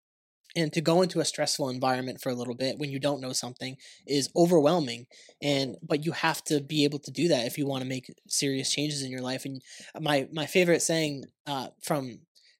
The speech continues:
kind of, like, mid twenty twenty-three into this year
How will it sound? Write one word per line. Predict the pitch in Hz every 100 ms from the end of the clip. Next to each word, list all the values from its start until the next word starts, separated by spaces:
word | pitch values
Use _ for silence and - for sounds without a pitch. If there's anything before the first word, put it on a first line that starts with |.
| _
kind | 208 202
of, | 196
like, | 147
mid | 143 160 160 151 -
twenty | - 165 160 147 143 -
twenty-three | - 156 131 156 139 120
into | 143 -
this | 143 135 -
year | 131 120